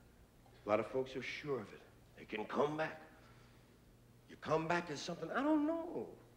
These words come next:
Does it seem right to you that it would work? I mean, mathematically, it doesn't <laughs> seem to work. 'Cause originally on this earth, we only had, well, let's say six people.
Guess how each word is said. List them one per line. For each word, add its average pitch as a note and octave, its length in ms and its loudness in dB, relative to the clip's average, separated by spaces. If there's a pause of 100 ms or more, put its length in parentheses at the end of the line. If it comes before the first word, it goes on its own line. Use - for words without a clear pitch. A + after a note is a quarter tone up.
(120)
Does G#3+ 140 6
it - 140 -12
seem D4+ 160 -4
right C#4+ 340 4
to - 80 -10
you B3 140 -8
that A3+ 160 2
it F3+ 100 -4
would E3+ 180 -2
work? G#3 380 -4 (260)
I E3+ 60 -2
mean, F#3 220 4 (520)
mathematically, F#3 960 2 (1040)
it C3+ 140 2
doesn't D#3+ 300 6
<laughs> - 120 -8
seem B2 220 0
to C#3+ 80 0
work. - 240 -4 (720)
'Cause G#3 160 8
originally F#3+ 480 6
on C#3+ 140 6
this C3+ 180 0
earth, A2+ 260 0
we C3+ 80 0
only D3+ 240 4
had, C3 280 4 (840)
well, A2 180 6
let's A2 160 -2
say G#2+ 120 0
six - 380 -2
people. - 320 -4